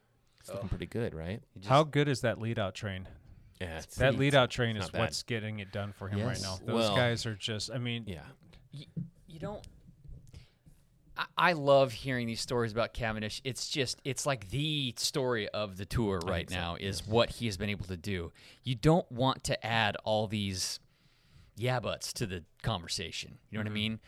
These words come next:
Speaker 1: Well,
Speaker 2: Uh,
Speaker 1: that's what we do.
Speaker 2: I know. <laughs> It's, okay, Cavendish is doing fantastic, yeah, but, uh, all the other, uh, uh, big sprinters have already crashed out
Speaker 1: Gone.
Speaker 2: or
Speaker 1: Yeah.
Speaker 2: are gone. Uh, you know,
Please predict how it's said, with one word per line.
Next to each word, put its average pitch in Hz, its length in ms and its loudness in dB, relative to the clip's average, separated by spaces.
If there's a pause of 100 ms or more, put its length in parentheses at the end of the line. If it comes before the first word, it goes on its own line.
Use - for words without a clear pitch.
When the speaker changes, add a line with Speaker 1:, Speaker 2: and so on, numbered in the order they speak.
(140)
Speaker 1:
Well, 92 220 -2
Speaker 2:
Uh, - 40 -4
Speaker 1:
that's 113 160 0
what 117 80 -2
we 98 80 -2
do. 92 320 -4
Speaker 2:
I - 120 2
know. 95 260 2
<laughs> - 60 2 (760)
It's, - 220 2 (760)
okay, 196 180 2
Cavendish 180 500 8
is 147 160 0 (500)
doing 160 340 0
fantastic, 139 840 4
yeah, 131 420 4 (280)
but, 120 360 4 (240)
uh, 123 80 2
all 110 420 4
the 131 200 4
other, 131 420 6
uh, 101 320 4 (100)
uh, 95 160 2
big 113 300 6
sprinters 117 460 0
have 110 120 -4
already 101 380 -2 (240)
crashed 110 400 2
out 98 100 4
Speaker 1:
Gone. 85 320 0
Speaker 2:
or 107 260 2
Speaker 1:
Yeah. - 120 -6
Speaker 2:
are 110 40 -2
gone. 90 460 -2 (560)
Uh, 127 200 2 (100)
you 123 100 0
know, 110 160 0